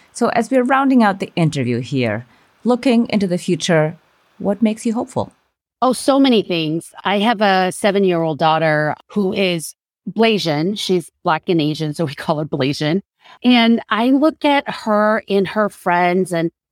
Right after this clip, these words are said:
Speaker 2: even just the way she talks about life and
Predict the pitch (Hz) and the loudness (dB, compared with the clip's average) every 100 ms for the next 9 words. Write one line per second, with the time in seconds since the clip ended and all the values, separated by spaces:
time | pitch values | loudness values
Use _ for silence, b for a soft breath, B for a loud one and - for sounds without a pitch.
0 | _ - 269 285 254 220 - 196 208 202 | _ 0 2 2 0 -4 -4 0 2 2
1 | 202 202 - - 269 254 - 220 220 - | 2 0 -6 -4 -2 -2 -2 0 0 -2
2 | 196 180 175 170 160 165 160 170 - - | -4 -2 -2 0 0 0 0 -4 -10 -10
3 | 175 165 165 | -4 -4 -4